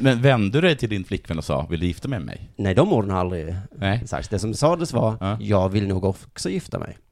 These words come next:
Speaker 1: Har hon uppfattat så, som att du kommer gifta dig med henne?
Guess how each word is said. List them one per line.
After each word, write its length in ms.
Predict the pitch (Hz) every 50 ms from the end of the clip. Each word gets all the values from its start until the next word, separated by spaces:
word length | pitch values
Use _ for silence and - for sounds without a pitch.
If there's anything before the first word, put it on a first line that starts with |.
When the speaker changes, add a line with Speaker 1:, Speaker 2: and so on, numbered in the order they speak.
| _ - - -
Speaker 1:
Har 160 | 107 110 117
hon 280 | 113 117 170 196 190
uppfattat 460 | 180 - 147 - - 92 80 - 76 76
så, 140 | - 71 71 - -
som 260 | - - 82 73 67 - - _
att 320 | - - - - - - - _ _ _ _
du 140 | - 76
kommer 160 | 69 - 69 67
gifta 180 | 62 - -
dig 80 | 65 60
med 80 | 60
henne? 140 | 67 57 -